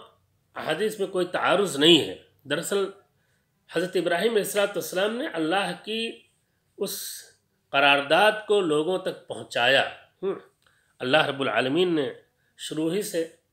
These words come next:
مکے کو بلد حرام قرار دے دیا تھا، البتہ حضرت ابراہیم علیہ الصلوۃ والسلام نے اس کا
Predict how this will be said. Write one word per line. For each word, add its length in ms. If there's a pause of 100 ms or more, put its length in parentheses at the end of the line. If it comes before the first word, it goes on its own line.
(280)
مکے 320
کو 200
بلد 300 (140)
حرام 200
قرار 280
دے 180
دیا 180
تھا، 240 (760)
البتہ 420
حضرت 280
ابراہیم 300
علیہ 100
الصلوۃ 280
والسلام 460
نے 100
اس 160
کا 120